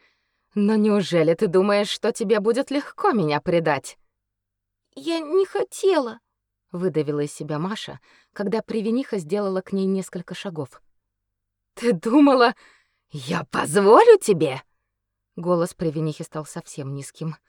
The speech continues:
и вдруг взорвался резким визгом. Глаза засветились изнутри, шуба полетела в снег. Маша смотрела, как Привиниха упала на дорогу и вдруг поползла к девочке,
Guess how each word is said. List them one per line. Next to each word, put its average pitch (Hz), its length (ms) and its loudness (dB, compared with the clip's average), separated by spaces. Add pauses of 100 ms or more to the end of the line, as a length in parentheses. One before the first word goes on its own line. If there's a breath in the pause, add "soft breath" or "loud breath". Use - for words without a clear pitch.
(420)
и 196 120 -2
вдруг 165 440 -2
взорвался 170 800 2
резким 160 460 0
визгом. 147 520 -6 (380 soft breath)
Глаза 208 520 0
засветились 202 960 -10
изнутри, 196 600 -6 (300 soft breath)
шуба 147 420 -6
полетела 160 540 -4
в - 60 -12
снег. 226 520 -4 (840)
Маша 170 320 -10
смотрела, 170 540 -10
как - 240 -16
Привиниха 185 560 -6
упала 180 400 -4
на 160 160 -2
дорогу 214 420 2 (420 soft breath)
и 180 80 -4
вдруг 156 520 -2
поползла 190 1040 0
к 165 120 -2
девочке, 180 640 0